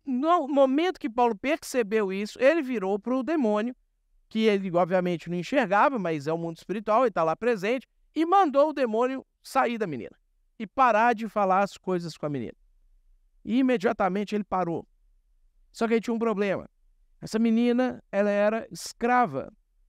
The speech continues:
de umas pessoas que usavam essa capacidade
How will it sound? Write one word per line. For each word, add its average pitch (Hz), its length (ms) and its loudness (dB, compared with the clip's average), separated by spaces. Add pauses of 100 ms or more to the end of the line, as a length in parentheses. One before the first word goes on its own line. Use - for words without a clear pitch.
(360)
de 160 140 0
umas 277 240 2
pessoas 220 600 0
que - 140 -10
usavam 160 1040 0 (720)
essa 254 360 2
capacidade 185 1400 -2